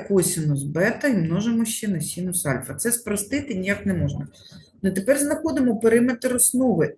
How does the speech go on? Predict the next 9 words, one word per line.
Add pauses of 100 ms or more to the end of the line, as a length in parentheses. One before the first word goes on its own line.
Це
сума
всіх, (640)
е,
трьох
сторін.
А
Б (100)
Ц